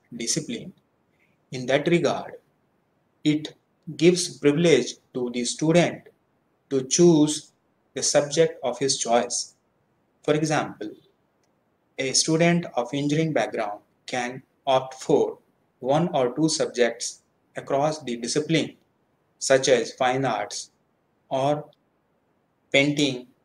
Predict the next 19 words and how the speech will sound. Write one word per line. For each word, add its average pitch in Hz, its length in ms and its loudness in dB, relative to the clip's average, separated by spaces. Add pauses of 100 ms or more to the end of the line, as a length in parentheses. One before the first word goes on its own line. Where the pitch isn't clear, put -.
(240)
or 123 200 -4
classical 131 500 -2
singing 120 540 -6
or 117 140 -8
classical 110 600 -8
dance, - 540 -4 (480)
et 160 100 -4
cetera. 113 380 -6 (1160)
Even 160 260 2
he 147 160 -4
can 123 220 -6
go 131 180 2
for 120 360 0 (260)
some 156 280 -4
other 160 260 -2
branch 123 380 -2
of 131 160 -2
engineering. 131 520 2
Suppose 127 560 0